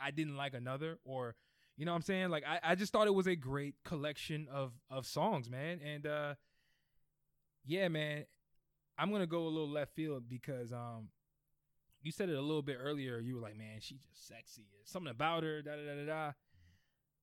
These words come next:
Shoot, I'm gonna tell you what I like about her is this whole, this whole natural vibe that she got going on.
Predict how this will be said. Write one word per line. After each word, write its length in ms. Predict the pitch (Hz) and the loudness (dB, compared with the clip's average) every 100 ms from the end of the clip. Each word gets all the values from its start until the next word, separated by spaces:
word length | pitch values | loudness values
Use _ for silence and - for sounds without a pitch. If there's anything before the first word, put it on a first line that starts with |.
| _ _ _ _ _ _ _ | _ _ _ _ _ _ _
Shoot, 340 | - 151 113 92 _ _ _ _ _ - | -6 -2 -2 -6 _ _ _ _ _ -20
I'm 80 | - | -14
gonna 60 | |
tell 140 | 127 175 | -4 -2
you 120 | 156 | 0
what 120 | 147 | 0
I 100 | 151 | 2
like 200 | 180 143 | 2 0
about 280 | 127 120 120 | -2 -4 -4
her 120 | 120 113 | -4 -6
is 420 | 120 120 117 113 - _ _ _ _ - | -8 -6 -6 -8 -14 _ _ _ _ -8
this 140 | 131 | -6
whole, 520 | - 143 135 131 127 - _ _ | -4 -2 -2 -4 -6 -8 _ _
this 100 | 127 | -10
whole 300 | 127 151 139 | -4 -2 -2
natural 680 | 131 131 143 156 - 147 127 117 | -4 0 0 0 0 -2 -2 -2
vibe 420 | 127 123 120 113 | 0 0 -2 -2
that 140 | 120 | -6
she 140 | - 131 | -6 -8
got 200 | 123 113 | -8 -8
going 200 | 127 123 | -10 -8
on. 220 | 120 | -10